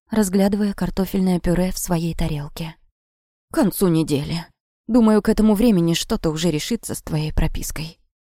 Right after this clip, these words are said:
В паспортном столе знаешь, какие очереди". "Хорошо",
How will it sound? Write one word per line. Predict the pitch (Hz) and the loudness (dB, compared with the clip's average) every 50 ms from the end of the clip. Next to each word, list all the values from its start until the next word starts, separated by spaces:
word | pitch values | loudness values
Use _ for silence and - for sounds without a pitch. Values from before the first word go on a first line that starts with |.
| _ _ _ | _ _ _
В | - - | -20 -6
паспортном | - 185 156 - - - 165 - 190 185 185 | -4 -4 -4 -2 -2 -4 -2 0 0 -2 -2
столе | - - 196 185 190 170 165 | 2 4 4 4 6 4 4
знаешь, | 165 190 190 202 214 - - | 4 4 4 4 4 0 -2
какие | - 156 - - 160 147 | -8 -10 -10 -6 -4 -2
очереди". | 156 165 165 156 - - 165 160 160 160 165 165 170 - _ _ _ _ _ _ _ _ _ _ _ _ _ _ _ _ _ _ _ | 0 2 2 0 0 -2 -2 -2 -2 -2 -4 -6 -6 -8 _ _ _ _ _ _ _ _ _ _ _ _ _ _ _ _ _ _ _
"Хорошо", | _ - 302 294 254 226 214 - - - 175 180 185 175 185 | _ -6 -2 -2 -2 -2 -2 -6 -8 -8 -6 -6 -6 -8 -12